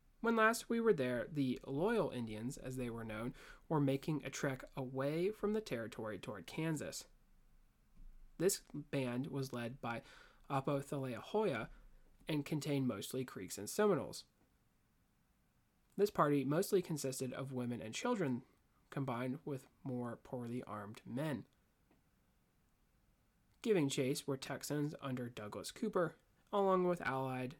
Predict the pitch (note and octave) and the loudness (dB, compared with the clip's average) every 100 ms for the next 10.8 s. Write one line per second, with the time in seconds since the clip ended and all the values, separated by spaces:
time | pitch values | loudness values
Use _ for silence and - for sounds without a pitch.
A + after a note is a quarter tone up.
0 | - C#3 A2+ - C3+ B2+ B2 - B2+ G#2+ | -6 -2 -2 -2 -2 -2 -6 -8 -6 -6
1 | - - A#2+ - F3 E3+ - - - - | -8 -12 -10 -2 0 0 -4 -10 -12 -18
2 | _ _ _ _ _ _ _ _ _ _ | _ _ _ _ _ _ _ _ _ _
3 | _ _ _ _ _ _ _ _ _ _ | _ _ _ _ _ _ _ _ _ _
4 | _ - F#3 D#3 G#3 D#3+ C#3 C#3 C#3 C3+ | _ -2 2 6 6 8 6 2 2 2
5 | C#3+ D3 B2+ G#2+ A#2 A2+ - B2+ A#2 G#2 | 2 2 0 -4 -6 -8 -6 -6 -6 -6
6 | G#2+ B2 D3+ B2 A2+ - _ _ _ _ | -4 0 0 0 -6 -12 _ _ _ _
7 | _ _ _ _ _ _ _ _ _ _ | _ _ _ _ _ _ _ _ _ _
8 | _ _ _ _ _ _ _ _ - D#3+ | _ _ _ _ _ _ _ _ -4 -2
9 | C3+ C#3 C3 B2 D3+ F#3 A3+ A#3 C3+ C3 | 0 0 0 0 0 4 2 2 -2 0
10 | C3 B2+ B2 D3 A#2+ C#3+ D#3+ D3 | 0 0 -2 -4 -2 2 2 0